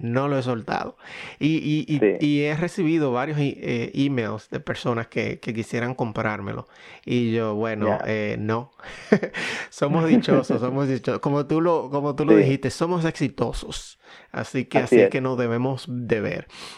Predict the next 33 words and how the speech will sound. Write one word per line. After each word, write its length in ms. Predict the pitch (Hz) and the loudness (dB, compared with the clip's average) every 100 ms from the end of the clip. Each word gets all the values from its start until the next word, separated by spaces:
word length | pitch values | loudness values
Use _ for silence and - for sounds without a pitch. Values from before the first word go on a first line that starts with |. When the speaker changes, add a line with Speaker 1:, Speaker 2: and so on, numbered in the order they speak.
| - | -2
Speaker 1:
Algunas 540 | 135 147 127 180 240 202 | 0 0 0 0 0 -2
pala-, 420 | - 175 143 - | -2 -2 -2 -4
Speaker 2:
Sí. 60 | 147 | -2
Speaker 1:
una, 380 | 175 202 185 - - - - | 0 0 -2 -8 -16 -18 -4
algunas 440 | 139 135 170 180 | 0 2 0 0
palabras 460 | - 147 139 139 139 | -2 -2 -2 -2 -4
que 100 | 147 | -4
tú 160 | - 117 | -4 -2
quieras 260 | 131 127 | -2 0
dedicarle 720 | 123 117 110 - 117 120 113 - - - _ | 0 -2 -4 -4 -2 -2 -4 -6 -18 -20 _
a 80 | 123 | -4
las 100 | 107 | -2
personas 380 | - - 139 135 | -4 -2 0 0
que 120 | 139 | -2
te 80 | 135 | -2
están 240 | - 127 | -2 -2
escuchando. 800 | 127 - 123 - 143 135 127 120 - - - | -4 -4 -6 -2 -2 -2 -2 -6 -10 -20 -14
Y 220 | - 127 120 | -4 -2 0
de 140 | 120 | -2
nuevo, 240 | 123 143 | 0 -2
si 160 | 143 - | -2 -4
quieres 240 | 135 127 | -2 -2
dar 200 | 123 120 | -2 -4
tu 300 | - 127 120 117 | -4 -4 -2 -4
manera 360 | 117 113 113 | -4 -2 -2
de 80 | 113 | -2
contacto, 480 | 120 117 139 139 - | -6 -4 -4 -4 -4
lo 140 | 117 | -4
puedes 220 | - 120 120 | -4 -4 -4
hacer 280 | 120 127 | -4 -4
al 80 | 117 | -4
final. 400 | - 127 135 156 - - - _ | -4 -2 -2 -2 -8 -20 -20 _
Y 520 | 131 123 117 113 107 | -2 0 0 0 -2